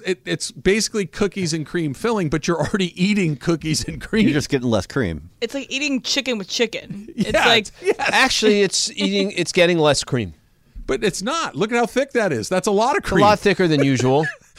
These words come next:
Speaker 1: So you're getting your regular amount, if not additional cream, with bits of the cookie that you're already smashing in there with your teeth.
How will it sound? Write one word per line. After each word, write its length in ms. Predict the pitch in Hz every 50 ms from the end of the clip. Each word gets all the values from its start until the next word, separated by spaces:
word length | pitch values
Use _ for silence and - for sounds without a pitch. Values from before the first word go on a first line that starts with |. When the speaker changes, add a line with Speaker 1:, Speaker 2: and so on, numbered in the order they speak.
| - -
Speaker 1:
So 100 | - - 233
you're 140 | 233 240 214
getting 400 | 180 226 254 285 285 262 240 220
your 160 | 214 214 202
regular 640 | 170 170 156 135 143 185 208 208 220 226 214 196 180
amount, 320 | 170 170 170 180 196 208
if 120 | 185 - 156
not 180 | 165 185 170 170 165
additional 480 | 156 131 185 233 - - 226 170 131
cream, 420 | - - 123 120 107 98 123 185 - _ _ _ _ _ _
with 320 | _ 156 185 180 - - 113
bits 280 | 107 185 220 214 -
of 100 | 220 214
the 80 | 175 190
cookie 360 | - - 214 226 - 196 185 185
that 200 | 170 175 160 -
you're 140 | 180 170
already 240 | 175 185 185 180 170
smashing 460 | - - - 180 175 175 160 - 170
in 140 | 160 165 185
there 80 | 170 -
with 200 | 180 170 135 -
your 80 | 131 131
teeth. 460 | - - 208 254 277 156 131 - _